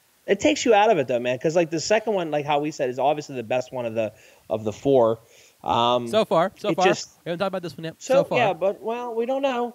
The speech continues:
Speaker 1: Could, could Mockingjay Part Two be the, be the
Speaker 2: Good.
Speaker 1: different one, the
Speaker 2: Hey, hey,
Speaker 1: difference
Speaker 2: hey.
Speaker 1: maker here? We
Speaker 2: Look,
Speaker 1: don't know.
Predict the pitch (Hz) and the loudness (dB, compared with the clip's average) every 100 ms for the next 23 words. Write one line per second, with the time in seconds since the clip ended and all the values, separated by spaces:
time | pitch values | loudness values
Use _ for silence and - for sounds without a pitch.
0 | - 220 180 214 196 208 214 214 214 220 | -2 -2 0 -2 2 -2 -2 -4 -4 -2
1 | 214 214 233 196 220 220 220 208 196 220 | -6 -6 -12 -8 -4 0 2 2 0 0
2 | 226 277 208 185 151 156 170 208 143 151 | 4 4 2 -2 -2 -2 -2 0 4 6
3 | 165 120 151 135 131 135 151 202 254 277 | 6 4 2 0 0 -2 2 2 4 2
4 | 156 | 0